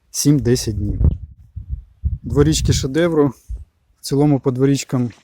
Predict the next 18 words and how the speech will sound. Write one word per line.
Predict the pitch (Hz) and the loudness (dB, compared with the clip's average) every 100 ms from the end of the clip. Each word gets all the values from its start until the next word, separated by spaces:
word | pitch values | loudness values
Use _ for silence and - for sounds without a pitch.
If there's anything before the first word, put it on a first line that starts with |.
| _ | _
ось | 127 - | -14 -8
такі | 127 - | -8 -6
стандарти. | 123 139 131 160 165 143 135 - _ _ _ _ _ _ - | -6 -2 0 0 0 0 0 -4 _ _ _ _ _ _ -8
Висота | 117 139 - 127 | -4 -4 -2 -2
метр, | 131 131 - 120 104 _ _ - - - _ _ 131 | 0 -2 -4 -6 -8 _ _ -20 -20 -20 _ _ -6
метр | 127 - 127 | -6 -4 -6
тридцять, | 180 185 - 147 - - _ _ _ _ _ _ _ - | -2 -2 -2 -8 -10 -20 _ _ _ _ _ _ _ -10
від | 120 120 | -6 -6
двох | 123 151 | 0 0
до | 131 | 0
чотирьох | 127 - 135 135 120 | -4 -4 0 0 0
скелетних | - 123 123 127 120 | -4 -4 -2 -2 -4
гілок. | 127 156 185 _ _ _ _ _ _ - | -4 -6 -8 _ _ _ _ _ _ -18
Скелетні | - 131 135 - 123 | -8 -2 -2 -2 -4
гілки | 120 123 135 | -4 -6 -6
довжиною | 120 120 117 127 127 113 110 - _ _ _ _ _ _ _ _ _ | -4 -6 -4 -2 -2 -4 -8 -12 _ _ _ _ _ _ _ _ _
тридцять-п'ятдесят | 131 131 - 120 - - _ - - - - 123 117 123 131 113 | -2 -2 -2 -6 -8 -20 _ -20 -20 -20 -8 -6 -4 -4 -4 -2
сантиметрів. | 123 120 147 170 160 156 - | -4 -2 -2 -2 -6 -8 -10